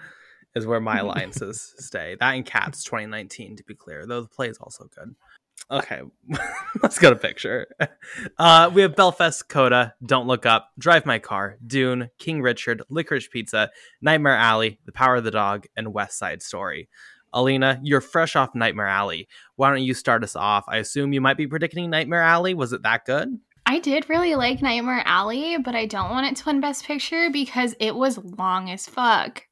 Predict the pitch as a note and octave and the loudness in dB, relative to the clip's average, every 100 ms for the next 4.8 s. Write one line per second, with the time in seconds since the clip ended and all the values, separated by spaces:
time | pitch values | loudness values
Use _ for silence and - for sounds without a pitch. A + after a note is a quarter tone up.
0 | _ _ - C4 A3 F#3 - G#3+ G#3+ G#3+ | _ _ -4 -2 -2 -4 -2 0 2 -2
1 | - _ G3 A#3 D4 - G3+ F#3 A3 F4 | -10 _ 2 2 2 2 2 2 0 0
2 | E4 F4 C4 G#3+ A#3 A#3 G#3 G#3 - A3 | 0 2 0 2 4 4 2 0 -2 -2
3 | G3+ F#3+ F#3+ G3 F#3+ D3+ C#3+ C#3 - F#3+ | -2 -4 -6 -6 -6 -4 -4 -4 -6 -8
4 | F#3 D3+ D3 - A2 - B3 - | -10 -10 -12 -12 -12 -10 -12 -14